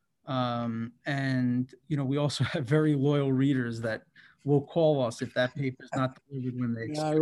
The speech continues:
Speaker 2: re-, I remember when we used to mail some community newspapers, they would be on the phone right away. "Where's my paper? I didn't get it today."
Speaker 1: Yeah.
Speaker 2: Right.
Speaker 1: But, you know, we have a lot of controlled distribution, but believe it or not, we publish about,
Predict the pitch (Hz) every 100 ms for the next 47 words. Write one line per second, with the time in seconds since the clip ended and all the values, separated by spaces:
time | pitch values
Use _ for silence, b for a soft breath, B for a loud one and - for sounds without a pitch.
0 | 170 175 185 185 190 196 190 175 170 170
1 | 175 170 175 160 156 156 151 151 156 160
2 | 156 147 156 160 - 139 127 123 147 156
3 | 147 147 143 147 131 156 151 143 147 147
4 | 139 156 190 190 202 202 190 220 - 175
5 | 175 180 175 190 196 - 143 127 - -
6 | _ B B B - 156 185 185 202 202
7 | 247 226 196 175 175 160 156 165 156 139
8 | 143 - 135 135 139 - 139 131 131 180
9 | 185 170 185 156 156 156 - 156 151 147
10 | - 127 113 -